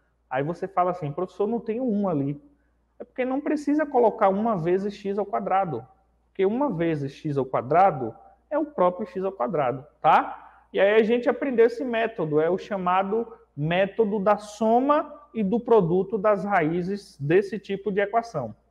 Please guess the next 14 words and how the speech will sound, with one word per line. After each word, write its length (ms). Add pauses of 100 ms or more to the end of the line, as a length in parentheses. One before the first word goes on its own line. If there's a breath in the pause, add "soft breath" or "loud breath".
(320)
E 40
como 220
é 60
que 100
a 60
gente 400 (480)
usa 280
esse 140
método? 560 (440)
A 80
gente 240
procura 440
dois 380
números 760